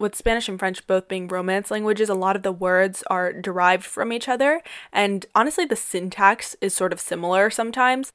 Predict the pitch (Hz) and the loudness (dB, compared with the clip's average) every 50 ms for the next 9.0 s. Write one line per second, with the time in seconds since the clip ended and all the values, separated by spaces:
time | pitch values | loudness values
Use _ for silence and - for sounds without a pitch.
0 | _ _ - 196 196 190 190 190 - - - 302 349 403 494 494 440 415 - 277 | _ _ 0 2 2 2 0 -2 0 -2 0 0 2 0 0 0 -2 -2 0 -2
1 | 277 277 - 277 262 - - 226 220 - 214 196 208 208 208 208 196 190 185 180 | -4 -4 -6 -8 -8 -6 -6 -6 -4 0 0 0 0 0 -2 -4 -4 -2 -4 -4
2 | 180 185 180 196 214 233 240 - - - 208 202 196 196 - - - 247 262 254 | -4 -2 -2 0 0 0 -2 -4 -8 -6 -4 -4 -4 -4 -6 -4 0 2 2 2
3 | 226 - 202 196 - 202 190 202 202 190 180 - - - 196 190 185 185 185 175 | 2 0 -4 -4 -2 -4 -4 -2 -4 -6 -6 -10 -8 -6 -4 -2 -2 -2 -4 -6
4 | - - - _ _ 220 208 _ _ - - 320 339 247 - - - - - - | -8 -16 -20 _ _ -16 -16 _ _ -4 -2 0 2 2 0 -2 -4 -8 -14 -14
5 | - _ - - 190 202 254 269 262 240 202 - - - - - _ _ - - | -14 _ -10 -8 -6 -2 -2 -2 -2 -2 -2 -2 -2 -2 -2 -6 _ _ -20 -20
6 | - - _ - 208 196 202 233 269 330 359 330 254 226 214 214 226 247 233 208 | -20 -18 _ -6 -6 -6 -4 -2 -2 0 0 0 0 2 2 0 0 0 -2 -2
7 | 185 185 180 175 180 - - 185 175 175 175 175 180 - - 339 - 359 349 359 | -2 -2 -2 -4 -6 -6 -2 -2 -2 -2 -2 -4 -6 -10 -12 -10 -8 -4 0 2
8 | 370 330 - - 190 196 - - 214 208 - 220 196 190 190 - - - 196 | 2 0 2 0 -2 -2 -2 -6 -6 -6 -4 -4 -4 -2 -2 -4 -6 -8 -10